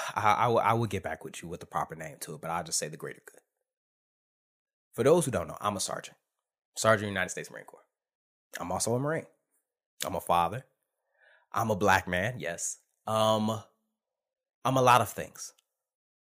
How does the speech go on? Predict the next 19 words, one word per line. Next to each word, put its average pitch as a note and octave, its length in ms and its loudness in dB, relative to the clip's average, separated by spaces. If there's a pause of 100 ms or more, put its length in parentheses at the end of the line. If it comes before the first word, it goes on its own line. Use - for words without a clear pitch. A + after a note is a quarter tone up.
(520)
And A2 100 -4
because C#3+ 380 2
I C3 100 6
am A#2+ 120 0
a G#2 60 2
lot G#2+ 200 4
of G2+ 100 -8
things, G#2 300 -4
there F#2 160 -2
are F2+ 40 -6
certain G#2 320 -4
things G2+ 220 -6
that F2 80 -6
I F2 60 -2
will G2 240 -4
do F#2+ 160 -6
and E2+ 100 -10
what D#2+ 80 -12
I - 80 -16